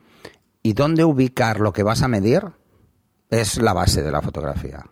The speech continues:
Y esto es igual, que sea una mirrorless, que, que sea lo que sea, porque por mucha información que te dé la cámara en mirrorless con un histograma en vivo, ese histograma está sesgado porque normalmente no te dan el histograma total del rango dinámico asociado al sensor, sino que es más pequeño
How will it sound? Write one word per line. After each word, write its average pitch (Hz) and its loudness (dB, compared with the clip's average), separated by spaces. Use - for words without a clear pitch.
Y 113 2
esto 127 2
es - 2
igual, 85 2
que 90 -6
sea 113 2
una 85 0
mirrorless, 98 0
que, 95 -10
que - -14
sea 101 0
lo 104 -2
que - -12
sea, 69 -4
porque - -4
por 90 -4
mucha 117 0
información 113 -2
que 98 -4
te 95 0
dé 90 4
la 85 0
cámara 85 -2
en 82 -2
mirrorless 85 -2
con 90 -2
un 87 -2
histograma 85 0
en 82 -2
vivo, 123 2
ese 113 2
histograma 110 0
está 104 0
sesgado 107 0
porque 92 -2
normalmente 90 0
no 90 -2
te 87 -2
dan 90 0
el 78 -4
histograma 90 -2
total 92 -2
del 92 2
rango 87 0
dinámico 90 0
asociado 82 -2
al 80 0
sensor, 87 -2
sino 85 -6
que 85 -6
es - -8
más 87 -4
pequeño 135 0